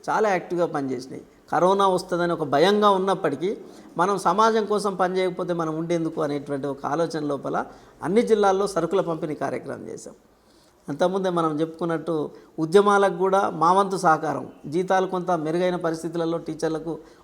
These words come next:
ఉన్నది. మిగతా వాళ్ళతో కంపేర్ చేసినప్పుడు కార్మికులు ఇబ్బందులలో ఉన్నారు. వాళ్ళు వాళ్ళ మెరుగైన జీవితాల కోసం పోరాటం చేస్తుంటే, ప్రభుత్వాలు అణచివేస్తున్న క్రమం లోపల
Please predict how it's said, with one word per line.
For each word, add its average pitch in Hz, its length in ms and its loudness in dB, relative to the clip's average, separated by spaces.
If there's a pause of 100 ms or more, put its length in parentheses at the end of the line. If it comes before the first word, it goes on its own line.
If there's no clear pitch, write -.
ఉన్నది. 190 400 4 (500)
మిగతా 196 280 6
వాళ్ళతో 185 300 4
కంపేర్ 165 380 0
చేసినప్పుడు 143 640 -6
కార్మికులు 185 420 4
ఇబ్బందులలో 170 600 2
ఉన్నారు. 151 600 -6 (200)
వాళ్ళు 170 680 4
వాళ్ళ 165 280 4
మెరుగైన 190 440 4
జీవితాల 185 420 2
కోసం 175 320 -2
పోరాటం 165 480 2
చేస్తుంటే, 160 360 -2
ప్రభుత్వాలు 160 500 -2
అణచివేస్తున్న 160 600 -2
క్రమం 147 360 -2
లోపల 139 360 -4